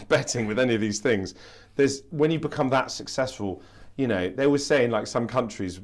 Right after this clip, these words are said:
you know, if you open a bar in another country, as soon as you get to the million pound mark, someone's gonna come and take a piece of your pie.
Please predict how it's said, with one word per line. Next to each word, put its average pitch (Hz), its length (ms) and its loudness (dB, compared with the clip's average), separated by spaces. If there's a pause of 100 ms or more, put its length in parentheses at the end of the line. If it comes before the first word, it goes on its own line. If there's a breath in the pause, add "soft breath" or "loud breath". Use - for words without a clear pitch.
you 107 100 -6
know, 92 80 -4
if 90 180 -6
you 123 80 2
open 113 280 4
a 101 40 0
bar 104 400 4
in 98 40 -2
another 104 260 2
country, 101 520 -4 (220 loud breath)
as - 100 -8
soon 160 120 -2
as 120 100 -2
you 110 60 -4
get 123 220 0
to 101 100 -12
the 107 60 0
million 107 320 -2
pound 107 320 0
mark, 87 320 -2 (220 soft breath)
someone's 107 340 -2
gonna 92 160 -6
come 101 200 -2
and 98 80 -4
take 90 180 -6
a - 40 -18
piece 92 240 -6
of - 60 -10
your 82 100 -6
pie. 78 340 -8